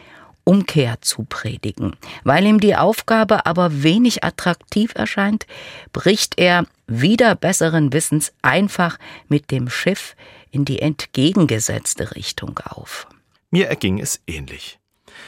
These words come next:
Speaker 2: Im Herzen spürte ich, dass ich Theologie studieren sollte. Aber wollte ich wirklich aus meiner Heimat weg, in die Ferne ziehen? Ein Studium beginnen, vor dem ich höchsten Respekt hatte,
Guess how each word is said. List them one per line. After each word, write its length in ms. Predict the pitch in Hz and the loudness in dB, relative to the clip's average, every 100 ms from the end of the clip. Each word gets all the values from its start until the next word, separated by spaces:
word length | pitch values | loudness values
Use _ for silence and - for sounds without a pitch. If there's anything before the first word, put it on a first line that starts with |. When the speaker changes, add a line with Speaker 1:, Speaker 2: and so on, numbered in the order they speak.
| - _ | -20 _
Speaker 2:
Im 140 | 151 | -2
Herzen 360 | 123 180 - 170 | 0 0 -2 -2
spürte 380 | - - 139 - | -2 0 0 0
ich, 220 | 117 - | -2 -4
dass 140 | 123 | -4
ich 120 | 127 - | -6 -4
Theologie 500 | 147 147 135 175 190 | -2 -2 -4 -8 -8
studieren 460 | - 104 104 90 | -6 -8 -4 -4
sollte. 520 | 85 85 85 85 78 78 _ _ _ _ _ _ | -2 -2 -2 -6 -10 -14 _ _ _ _ _ _
Aber 320 | - 85 82 78 | -4 -2 0 -2
wollte 220 | 90 92 | -4 -4
ich 160 | 87 | -6
wirklich 380 | 92 139 - 76 | -4 -4 -6 -8
aus 140 | 101 - | -8 -4
meiner 340 | 95 80 78 | -4 -4 -4
Heimat 420 | 85 107 131 - | -6 -4 -6 -8
weg, 400 | 117 135 - - _ _ | -8 -8 -14 -20 _ _
in 100 | 104 | -8
die 100 | 90 | -8
Ferne 480 | - - 85 98 135 | -6 -6 -4 -6 -6
ziehen? 480 | - - - 160 160 _ _ _ _ - - - _ _ - | -6 -6 -8 -10 -12 _ _ _ _ -20 -20 -20 _ _ -6
Ein 140 | 107 | -2
Studium 580 | 95 - 120 165 170 160 | 0 0 0 0 0 -2
beginnen, 500 | 147 - 117 151 170 | -2 0 0 0 -2
vor 200 | - 110 | -2 -2
dem 200 | 107 98 | 0 -2
ich 240 | 95 - | -4 -4
höchsten 340 | 113 143 - 117 | -2 -2 -2 -8
Respekt 560 | 90 - - 104 - | -8 -8 -8 -8 -6
hatte, 360 | 139 139 156 190 | -6 -4 -4 -4